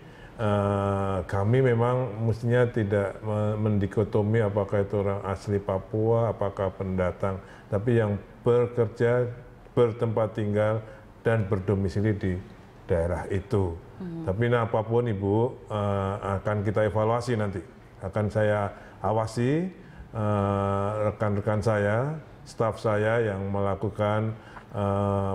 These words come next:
Speaker 1: pekerjaan-pekerjaan di Wamena. Kemarin kami pada saat mendampingi Bapak Jokowi, Bapak Presiden di Wamena, saya memang,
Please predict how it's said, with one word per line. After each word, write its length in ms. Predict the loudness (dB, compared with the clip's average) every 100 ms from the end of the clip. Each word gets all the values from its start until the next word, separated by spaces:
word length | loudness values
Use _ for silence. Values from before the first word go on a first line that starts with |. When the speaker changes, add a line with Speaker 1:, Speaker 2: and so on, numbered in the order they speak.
| -4
Speaker 1:
pekerjaan-pekerjaan 960 | -4 -2 0 0 0 0 0 2 0 2
di 80 | 2
Wamena. 560 | 2 2 0 0 -4
Kemarin 480 | -4 0 2 2 2
kami 400 | 0 2 2 0 -6 -16 -8
pada 240 | -2 2 2
saat 320 | 2 0 0
mendampingi 640 | 0 2 2 2 2 2
Bapak 400 | 2 2 2 0
Jokowi, 640 | 0 0 2 2 2 0 -2 -6 -14 -6
Bapak 240 | -2 0
Presiden 640 | 0 2 2 2 0 0 -2
di 160 | -2
Wamena, 560 | 0 0 2 0 0 -4 -12 -20 -20 -6
saya 240 | -2 2
memang, 400 | 2 2 2 0